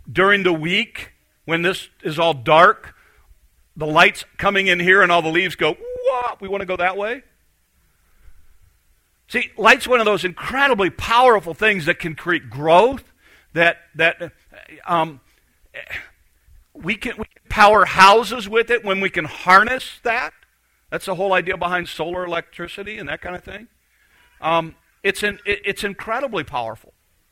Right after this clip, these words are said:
Um, and, and you need to understand that, that, that when Jesus is on this earth, his, he is the light of the world, is incredibly powerful. He's able to do some amazing things.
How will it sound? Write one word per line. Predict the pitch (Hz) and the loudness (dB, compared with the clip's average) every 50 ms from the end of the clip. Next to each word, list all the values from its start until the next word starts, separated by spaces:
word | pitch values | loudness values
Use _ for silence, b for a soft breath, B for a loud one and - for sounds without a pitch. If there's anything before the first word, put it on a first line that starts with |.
| _ _ _ _ _ _ _ _ _ _ _ _ _ _ _ _ _ _ _ _ _ _ _ _ _ _ | _ _ _ _ _ _ _ _ _ _ _ _ _ _ _ _ _ _ _ _ _ _ _ _ _ _
Um, | - 151 160 160 156 160 156 151 151 151 _ _ _ _ _ _ _ - | -6 -4 -2 -2 -2 -2 -4 -8 -16 -20 _ _ _ _ _ _ _ -6
and, | 202 208 156 | -6 -4 -2
and | 185 196 190 | -2 -4 -4
you | 226 233 | -6 -8
need | 247 262 247 | -6 -2 0
to | 247 214 214 | 0 0 0
understand | 226 214 214 185 - - - 190 196 233 269 285 269 220 | -2 -6 -6 -8 -8 -8 -4 -4 -4 -4 -4 -8 -4 -4
that, | 165 151 139 - - | -2 -4 -4 -4 -4
that, | 180 180 170 - _ b b b b | -4 -4 -4 -6 _ b b b b
that | - 190 170 | -4 -4 -2
when | 185 175 165 | -2 -4 -4
Jesus | 151 196 240 254 226 262 240 - - - | -4 -6 -6 -6 -6 -8 -10 -10 -12 -8
is | - 202 190 165 185 | -2 -2 -2 -2 -2
on | - 196 208 214 208 | -4 -4 -2 -2 -2
this | 208 190 - - - | -2 -4 -4 -4 0
earth, | 233 240 220 190 - b b b b b b b | 2 2 2 2 0 b b b b b b b
his, | b 175 226 262 247 - 175 165 156 - - | b -2 -2 -2 -2 -4 -8 -10 -10 -10 -10
he | 160 220 254 262 | -8 -4 -2 0
is | 269 240 180 156 160 | 2 2 0 -2 -4
the | 160 | -6
light | 151 160 165 196 - - | 0 2 4 4 4 2
of | 147 | 0
the | 196 190 | -2 0
world, | 170 202 220 233 220 - - | 2 2 2 2 2 0 -6
is | 190 170 156 | -8 -8 -6
incredibly | 190 190 170 - - - - 226 247 269 285 262 220 160 143 151 143 | -8 -10 -12 -12 -18 -18 -14 -8 -4 -4 -2 -2 -2 -4 -6 -10 -10
powerful. | - - 190 208 240 254 233 170 - - 98 - _ _ _ _ _ _ _ _ _ _ _ _ _ _ _ _ _ _ _ _ _ _ _ _ | -10 -6 -6 -4 -2 -2 -2 -4 -6 -12 -20 -20 _ _ _ _ _ _ _ _ _ _ _ _ _ _ _ _ _ _ _ _ _ _ _ _
He's | - 175 240 | -12 -6 -4
able | 294 285 277 240 | -4 -2 0 0
to | 208 | 0
do | 190 240 | -2 -2
some | 240 - 214 196 | -4 -6 -6 -6
amazing | 180 165 170 185 233 277 240 - 185 165 | -6 -4 -2 -2 -2 -4 -6 -12 -12 -12
things. | 151 - 180 165 131 - | -10 -12 -12 -12 -14 -16